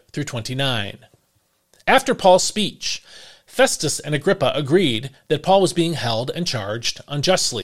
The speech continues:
We saw that in verse thirty-one, and that Paul could have been released, according to verse thirty-two, had he not appealed to Caesar. Verse eighteen of our text today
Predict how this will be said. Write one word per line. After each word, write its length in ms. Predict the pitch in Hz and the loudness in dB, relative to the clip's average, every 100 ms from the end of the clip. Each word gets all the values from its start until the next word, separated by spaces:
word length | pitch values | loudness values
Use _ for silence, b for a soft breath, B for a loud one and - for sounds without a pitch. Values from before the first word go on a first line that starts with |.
| - 139 | -8 -6
We 80 | |
saw 180 | 127 160 | 4 6
that 120 | 165 151 | 6 4
in 80 | |
verse 220 | 135 135 - | 0 -2 -2
thirty-one, 640 | 135 123 147 127 98 113 b b b b b b - | -2 -2 -4 -4 -6 -10 b b b b b b 0
and 160 | 220 | 2
that 140 | 180 - | 2 6
Paul 240 | 247 226 | 8 8
could 180 | - 277 | 6 4
have 120 | 147 | 4
been 180 | 147 151 | 4 4
released, 440 | 196 240 123 - | 2 2 -2 -6
according 340 | 131 147 127 117 | -4 -2 -2 -2
to 60 | |
verse 280 | 113 117 - | -4 -4 -6
thirty-two, 640 | - 123 113 - 113 104 | -6 -6 -6 -6 -6 -6
had 380 | 113 165 170 175 | -2 2 4 4
he 120 | 143 | 0
not 300 | 180 135 139 | -2 -2 -4
appealed 580 | 139 - 110 104 113 123 b b _ | -6 -6 -6 -6 -8 -10 b b _
to 100 | 139 | -6
Caesar. 540 | - 170 127 113 - - _ _ _ _ _ _ _ _ _ _ _ B - | -4 -2 -2 -4 -6 -14 _ _ _ _ _ _ _ _ _ _ _ B 0
Verse 240 | 180 233 214 | 4 4 2
eighteen 380 | 185 185 190 | 0 0 0
of 100 | 131 | 0
our 200 | 117 120 | 0 0
text 560 | 113 - - - - - | 0 -4 -4 -6 -10 -8
today 540 | 139 156 131 - 113 | -2 0 0 -2 -8